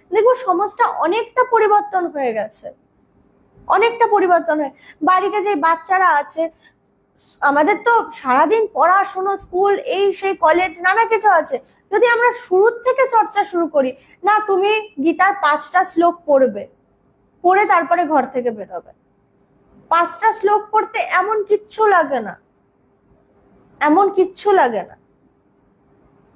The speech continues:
বা যে কোনো বইয়ের, আধ্যাত্মিক বইয়ের একটা পৃষ্ঠা পড়ো, একটা পৃষ্ঠা পড়ে তুমি বাড়ির থেকে বেরো। সে যেই বই ভালো লাগুক,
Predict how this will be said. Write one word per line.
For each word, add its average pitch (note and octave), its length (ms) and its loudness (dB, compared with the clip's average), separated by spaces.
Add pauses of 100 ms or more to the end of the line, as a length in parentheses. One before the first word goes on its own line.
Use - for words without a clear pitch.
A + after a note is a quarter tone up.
(600)
বা G#4 140 4
যে F#4 180 -2
কোনো G#4+ 300 0
বইয়ের, F#4 380 -2
আধ্যাত্মিক F4+ 600 -2
বইয়ের F#4 300 -2 (280)
একটা F#4+ 420 -2
পৃষ্ঠা G4 360 -2
পড়ো, A#3 360 -2 (340)
একটা D#4+ 300 0
পৃষ্ঠা G#4 380 0
পড়ে G#4+ 220 2
তুমি F#4+ 200 0
বাড়ির C4+ 340 0
থেকে C4 180 -6
বেরো। G3+ 260 -12 (1500)
সে G4 240 0
যেই F4+ 260 2
বই B4 240 4
ভালো G#4 280 2
লাগুক, C#4 400 -2